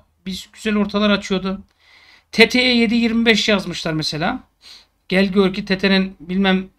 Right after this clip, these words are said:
e, iki küsürünü kulübe ödeyecek, sonra futbolcu ödeyecek falan filan diyorlardı. Nikola Zaniolo'ya altı nokta dört demişler. Maaşını Galatasaray ödeyecek ama altı nokta dört almışlar. Emin Bayram öyle. Kerem Aktürkoğlu'ndan on almışlar. İki yıllık ücretini bu sene Galatasaray ödeyecekmiş falan.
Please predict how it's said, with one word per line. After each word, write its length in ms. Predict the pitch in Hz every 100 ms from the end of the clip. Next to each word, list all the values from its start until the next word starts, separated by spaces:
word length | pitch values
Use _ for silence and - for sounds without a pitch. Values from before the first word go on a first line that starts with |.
| -
e, 340 | 175 165 160 160
iki 220 | 160 190
küsürünü 480 | 185 190 175 175 175 _
kulübe 220 | 190 185 185
ödeyecek, 400 | 180 147 160 -
sonra 200 | 180 170
futbolcu 440 | - 185 175 175
ödeyecek 260 | 151 147 -
falan 220 | 170 156
filan 240 | 170 156
diyorlardı. 500 | 147 135 139 156 226 _ _ _ _ _ _ _ _ _ _ _ -
Nikola 320 | 190 208 247 226
Zaniolo'ya 480 | 233 240 233 226
altı 200 | 220 220
nokta 240 | 226 214 208
dört 240 | 220 214
demişler. 520 | 202 180 - 208 208 -
Maaşını 400 | 196 196 196 190
Galatasaray 420 | 196 190 185 185
ödeyecek 260 | 156 170 180
ama 160 | 180
altı 180 | 170 180
nokta 220 | 170 165
dört 220 | 175 170
almışlar. 500 | 151 139 - 160 - _ _ _ _ _ -
Emin 300 | 202 190 185
Bayram 380 | 180 180 175 165
öyle. 240 | 143 143
Kerem 260 | 190 190 196
Aktürkoğlu'ndan 640 | 190 196 185 185 190 190
on 120 | 190
almışlar. 500 | 190 185 175 - 185 185 _ _ _ _ -
İki 220 | 190 220
yıllık 340 | 208 202 202 202
ücretini 360 | 185 190 190
bu 60 | 175
sene 180 | 185 175
Galatasaray 440 | 170 170 165 170
ödeyecekmiş 460 | 156 143 135 - -
falan. 320 | 139 147